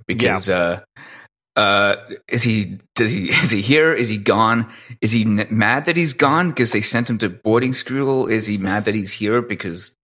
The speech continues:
Speaker 1: he gets murdered every week? What, <laughs> like, what is the, they just can't decide what to do with him.
Speaker 2: I, I
Speaker 1: But I
Speaker 2: think
Speaker 1: d-,
Speaker 2: they need to
Speaker 1: go
Speaker 2: get
Speaker 1: ahead.
Speaker 2: him out of the picture. It's like
Speaker 1: I, I think that makes things easier for the sake of the story.
Speaker 2: Yeah.
Speaker 1: Yeah.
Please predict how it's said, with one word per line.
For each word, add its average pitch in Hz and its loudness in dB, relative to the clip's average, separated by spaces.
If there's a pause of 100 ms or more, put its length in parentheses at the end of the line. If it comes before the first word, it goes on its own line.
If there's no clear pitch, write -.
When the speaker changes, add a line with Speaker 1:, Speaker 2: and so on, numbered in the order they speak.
(140)
Speaker 1:
he 85 -8
gets - -10
murdered 117 0
every 131 4
week? 131 -2 (260)
What, 135 4
<laughs> - -
like, 135 2
what 147 4
is 160 0
the, 143 2 (1200)
they 165 2
just 175 2
can't 165 0
decide 113 2
what 110 2
to 101 -4
do 104 2
with 82 -2
him. - -2
Speaker 2:
I, 202 2
I - 4
Speaker 1:
But 156 6
I 156 4
Speaker 2:
think 127 -10
Speaker 1:
d-, 127 -14
Speaker 2:
they 143 4
need 139 0
to 117 0
Speaker 1:
go 120 4
Speaker 2:
get 113 4
Speaker 1:
ahead. 107 0
Speaker 2:
him 101 -2
out 98 0
of 90 -6
the 87 -6
picture. 92 -8
It's 104 -8
like 107 0
Speaker 1:
I, - 0
I - 2
think 170 0
that 156 4
makes 143 4
things 135 2
easier 113 4
for 110 -4
the 101 -2
sake 101 0
of 113 -8
the - -6
story. 73 -2
Speaker 2:
Yeah. - 0 (220)
Speaker 1:
Yeah. - -20